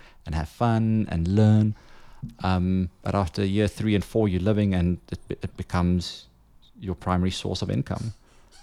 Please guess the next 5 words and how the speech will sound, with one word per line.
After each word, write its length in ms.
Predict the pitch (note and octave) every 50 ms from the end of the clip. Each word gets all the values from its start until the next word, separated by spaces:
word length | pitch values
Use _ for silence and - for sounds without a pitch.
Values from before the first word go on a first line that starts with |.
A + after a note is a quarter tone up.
| - - - _ _ _ _ -
Um, 640 | F2+ F2 F2 F2 F2 F#2 F#2 F#2 F#2 F#2 F#2 F2 - - - - - - _ _ - - _ - _ _ _ _ _ _ _ _ _ _
so 180 | - - - A2+
yeah, 220 | A#2 B2+ C#3 A#2+
after 220 | A2+ A2+ - B2+ A#2
the, 160 | A#2 A2